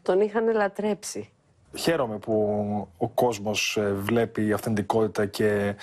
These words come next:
Speaker 2: ε, την επιβραβεύει, αλλά αυτό δεν θα έπρεπε να είναι η εξαίρεση. Θα έπρεπε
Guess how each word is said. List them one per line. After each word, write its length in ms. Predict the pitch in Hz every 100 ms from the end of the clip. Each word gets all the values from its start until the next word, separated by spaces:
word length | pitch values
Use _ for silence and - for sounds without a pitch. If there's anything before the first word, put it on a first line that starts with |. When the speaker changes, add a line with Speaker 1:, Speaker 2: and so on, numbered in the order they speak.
| - - - -
Speaker 2:
ε, 220 | - 73 104
την 220 | - 113
επιβραβεύει, 800 | 110 110 107 104 107 113 156 185
αλλά 180 | 160 147
αυτό 240 | 135 -
δεν 200 | 185 185
θα 140 | 180 185
έπρεπε 300 | 185 180 165
να 60 |
είναι 120 | 185 190
η 20 |
εξαίρεση. 600 | 180 - 160 107 - - _ _ _ _ -
Θα 180 | -
έπρεπε 420 | 165 175 160 165